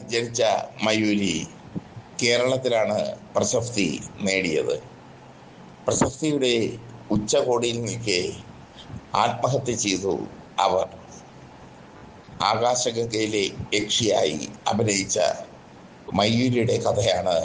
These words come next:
സിനിമ കേരള ചർച്ച ചെയ്യുന്നത്. മയൂരി ജനിച്ചത് പശ്ചിമ ബംഗാളിൽ.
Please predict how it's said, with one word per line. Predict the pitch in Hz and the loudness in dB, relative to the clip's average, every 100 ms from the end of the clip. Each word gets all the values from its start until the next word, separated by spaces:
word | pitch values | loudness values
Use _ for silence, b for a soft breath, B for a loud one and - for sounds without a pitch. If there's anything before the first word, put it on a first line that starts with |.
| - - - | -2 -14 -6
സിനിമ | 117 107 110 107 90 | 0 2 2 0 2
കേരള | 71 69 82 - - | 2 2 2 0 -2
ചർച്ച | 120 117 117 120 | 0 0 0 0
ചെയ്യുന്നത്. | 92 78 78 71 64 - - - B B - - - - - | 0 -2 -6 -12 -14 -18 -18 -16 B B -16 -10 -10 -8 0
മയൂരി | 131 165 190 175 151 123 123 | 2 2 2 2 2 0 0
ജനിച്ചത് | 127 131 143 120 107 76 - - - - - - - - - - - - - - - 120 | 0 0 0 2 2 0 -2 -10 -16 -20 -20 -20 -20 -20 -20 -20 -20 -20 -20 -20 -6 0
പശ്ചിമ | 117 143 120 107 92 - - | 0 2 0 2 0 -2 0
ബംഗാളിൽ. | 92 90 87 76 80 | 0 2 2 2 0